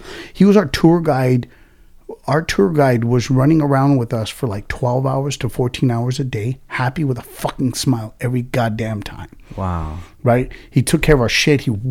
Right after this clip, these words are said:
Speaker 1: grabbed our bags, and I'm like, "I got my bag." He's like, "No, sir, I'm gonna carry your bag."
Speaker 2: <laughs>
Speaker 1: I'm like, "Fuck." Proud of it. You know what I'm saying? Like, he wanted to work. He's like, "I'm thankful I have work. God bless you guys for hiring me."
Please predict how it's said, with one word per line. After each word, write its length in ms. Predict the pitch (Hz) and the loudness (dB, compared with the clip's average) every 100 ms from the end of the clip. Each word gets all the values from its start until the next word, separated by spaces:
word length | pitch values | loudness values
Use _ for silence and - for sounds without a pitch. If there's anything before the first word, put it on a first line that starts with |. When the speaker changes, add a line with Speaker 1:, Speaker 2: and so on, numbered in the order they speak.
| 127 | -6
Speaker 1:
grabbed 340 | 117 147 139 127 | 2 4 6 4
our 160 | 117 | 2
bags, 460 | 107 143 143 139 127 | 2 4 6 6 6
and 180 | 117 135 | 4 2
I'm 120 | 165 | 2
like, 200 | 220 220 | 2 2
"I 120 | 220 220 | 0 0
got 180 | 269 | 4
my 120 | 262 151 | 6 6
bag." 240 | 120 107 | 4 2
He's 120 | 107 | 0
like, 180 | 110 95 - | -2 -4 -4
"No, 320 | 110 117 147 | 2 6 6
sir, 320 | 131 - 107 104 | 6 0 -2 -2
I'm 220 | 123 147 | 0 4
gonna 200 | 135 113 | 4 4
carry 280 | 104 101 95 | 0 -4 -4
your 140 | 95 | 0
bag." 340 | 107 113 131 123 | 4 6 8 8
Speaker 2:
<laughs> 0 | |
Speaker 1:
I'm 60 | 120 | 8
like, 60 | 127 | 4
"Fuck." 360 | 196 - - - - - - - - - - | 4 0 0 -4 -18 -18 -16 -16 -18 -8 -6
Proud 380 | - 175 196 226 | 0 4 8 8
of 120 | 160 | 8
it. 220 | 113 92 - | 4 -2 4
You 120 | 147 | 8
know 80 | 170 | 8
what 60 | |
I'm 100 | 156 | 8
saying? 240 | 135 156 160 | 4 2 2
Like, 240 | 113 104 - - - - | 0 -4 -10 -12 -12 -4
he 160 | - | 2
wanted 380 | 147 127 180 202 | 4 6 4 4
to 60 | 120 | 2
work. 380 | 104 87 - - | 0 -4 -8 -2
He's 180 | 139 | 2
like, 100 | 147 151 | 4 6
"I'm 140 | 147 | 4
thankful 580 | 139 165 175 - 175 143 | 4 6 6 4 4 4
I 60 | |
have 300 | 123 135 120 | 2 0 -2
work. 460 | 107 110 135 127 - | -2 0 -2 -2 -4
God 260 | - 147 123 | 0 0 2
bless 380 | 123 143 147 143 | 2 2 2 2
you 80 | |
guys 260 | 123 120 113 | 2 2 0
for 280 | - 117 107 | -2 -4 -4
hiring 460 | - 156 135 107 | -2 2 2 2
me." 200 | 92 80 | -4 -10